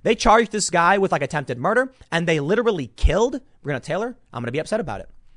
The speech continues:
But I'm also gonna look into the details. And I'm gonna say this. If you ask me for support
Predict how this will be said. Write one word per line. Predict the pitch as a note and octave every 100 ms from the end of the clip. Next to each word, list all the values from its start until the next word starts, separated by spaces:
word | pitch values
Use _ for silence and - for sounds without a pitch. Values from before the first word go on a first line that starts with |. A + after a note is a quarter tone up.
| - -
But | D3
I'm | G3
also | B3 A#3+
gonna | A3
look | G3+
into | F#3
the |
details. | D#3 D3+ B2+ A#1 - - - - - -
And | D#3+
I'm | A3+
gonna | A#3+
say | G#3
this. | D#3 - - - _ _ _ _ _ _ _ - _ _
If | C#3+ D3
you | G3+ C4+
ask | F3 E3+ -
me | D3+ D3 F2+ _ _ _ _
for | -
support | C3+ D#3+ - - D#3 -